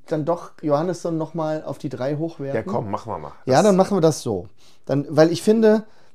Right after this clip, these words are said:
Speaker 1: tatsächlich, das war ein, ein Ticken, ein Müh, ein Müh besser, äh, von ihm.
Speaker 2: Itzefitz.
Speaker 1: Äh, genau, und dann hat, jetzt habe ich Felix Klaus noch auf der rechten Seite übergangen.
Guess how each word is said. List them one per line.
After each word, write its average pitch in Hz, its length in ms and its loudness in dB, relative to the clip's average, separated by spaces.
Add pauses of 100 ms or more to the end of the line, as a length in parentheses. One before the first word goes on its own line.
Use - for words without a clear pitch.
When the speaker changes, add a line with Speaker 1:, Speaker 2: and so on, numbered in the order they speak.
(300)
Speaker 1:
tatsächlich, 160 640 0
das 143 240 -4
war 135 260 0
ein, 127 400 -4
ein 123 240 -4
Ticken, 131 540 -2 (200)
ein 156 280 4
Müh, 214 340 10 (520)
ein 147 220 2
Müh 165 220 4
besser, 127 560 0
äh, 110 160 -8
von 117 240 -4
ihm. 139 160 0
Speaker 2:
Itzefitz. - 680 -2
Speaker 1:
Äh, 151 180 4
genau, 160 220 6
und 147 80 4
dann 147 140 4
hat, 156 120 -2
jetzt 147 120 -4
habe 185 120 4
ich - 80 -4
Felix 170 320 0
Klaus 165 520 4
noch 147 300 -6
auf - 140 -10
der 127 100 -4
rechten 156 280 -6
Seite 135 460 -2 (280)
übergangen. 135 560 -4